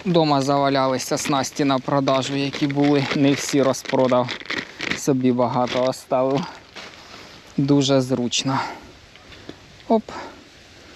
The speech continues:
Блін, а с-, за карабінчики я не подумав. Ну, то нічого. Щас як-небудь прив'яжемо. У нас така аматорська рибалка.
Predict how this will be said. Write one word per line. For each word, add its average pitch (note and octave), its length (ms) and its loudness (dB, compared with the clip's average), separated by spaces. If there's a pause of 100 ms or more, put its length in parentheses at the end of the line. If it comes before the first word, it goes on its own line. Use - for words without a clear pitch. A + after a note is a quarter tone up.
(420)
Блін, A#2 280 0
а A2 120 0
с-, - 220 -12 (360)
за - 140 -4
карабінчики C#3+ 800 -2
я C#3 160 2
не C3+ 140 2
подумав. A#2 580 -6 (260)
Ну, F3+ 260 -2
то C3 140 0
нічого. A#2 560 0 (1600)
Щас - 380 0
як-небудь A#2+ 600 0 (1120)
прив'яжемо. C3+ 840 0 (1600)
У C3 100 4
нас A#2+ 260 2
така - 360 0
аматорська B2 680 0
рибалка. B2+ 600 0